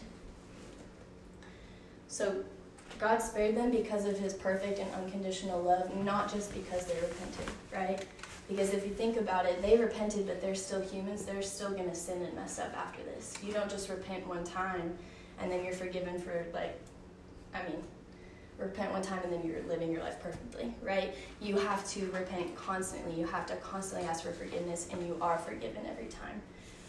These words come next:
right? But since they are repenting now and they know they're gonna sin more after this, God knows they're gonna sin more after this, it's his unconditional love that saves their life, right? Not anything they did, not their actions. But their actions just show honor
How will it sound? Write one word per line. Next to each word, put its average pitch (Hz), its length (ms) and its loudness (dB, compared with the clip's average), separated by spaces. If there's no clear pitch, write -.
right? 190 240 8
But 196 280 10
since 214 280 0
they 202 400 6
are 196 160 6
repenting 233 500 2
now 196 280 4
and 190 140 0
they 190 160 2
know 185 140 0
they're 190 160 0
gonna 190 200 -2
sin 190 420 -2
more 190 160 6
after 185 340 4
this, 214 180 4
God 196 300 2
knows 180 200 -2
they're 196 120 0
gonna 190 200 0
sin 190 220 -2
more 185 140 -4
after 175 300 -2
this, 214 380 0
it's 196 200 2
his 202 300 6
unconditional 208 720 4
love 185 260 4
that - 160 0
saves - 280 -2
their 170 180 -2
life, - 380 -4
right? 185 320 2
Not 180 220 2
anything 202 360 -2
they 202 120 -2
did, 180 280 4
not 185 180 0
their 190 140 2
actions. 185 720 -2
But - 140 2
their - 140 4
actions 214 480 4
just 190 180 0
show 180 160 2
honor 170 460 -2